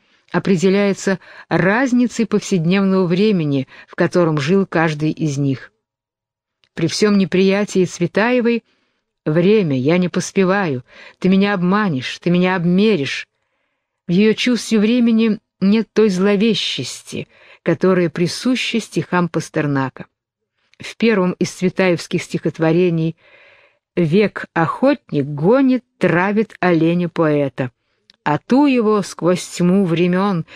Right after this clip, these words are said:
резвей, реви рога, ату! Ему б уплыть стихом во тьму времён. Такие клады в дуплах и во рту,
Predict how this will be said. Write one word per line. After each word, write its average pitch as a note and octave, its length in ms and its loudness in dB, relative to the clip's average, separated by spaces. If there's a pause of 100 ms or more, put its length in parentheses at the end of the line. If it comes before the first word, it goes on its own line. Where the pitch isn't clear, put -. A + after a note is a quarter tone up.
(160)
резвей, G3+ 800 2 (180)
реви G#3 340 4
рога, G3 520 -2
ату! A#3 560 0 (640)
Ему F#3 240 2
б - 120 -10
уплыть G3 480 0
стихом F#3+ 720 -2
во F3 140 2
тьму F#3 340 0
времён. F3+ 640 0 (540)
Такие G3+ 380 2
клады G3 580 0
в E3 120 0
дуплах A3+ 640 0
и A3+ 40 2
во G#3+ 180 0
рту, G#3 440 -2